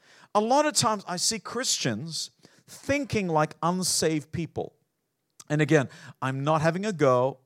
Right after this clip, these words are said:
I'm just preaching the message, just the messenger. And I see a post on Facebook, and I know you go through troubles and hardship,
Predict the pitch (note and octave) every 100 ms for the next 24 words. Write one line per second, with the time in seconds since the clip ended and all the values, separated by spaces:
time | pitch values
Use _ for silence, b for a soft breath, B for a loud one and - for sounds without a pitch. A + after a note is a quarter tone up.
0 | - A#2 A2+ B2 - D3 C#3+ F#3 E3 B2
1 | B2+ G#2+ C#3+ - D#3 D3 - A2 G2+ -
2 | _ _ B B B B F3+ F#3 F3+ -
3 | B3 B3+ A#3 G3 G3 F#3 D#3 - E3+ -
4 | - D3+ D#3 D#3 D#3 F#3 G#3 F#3 F#3 E3+
5 | - - E3 C#3+ C3+ D3+ - F#3+ G3+ D3+
6 | - -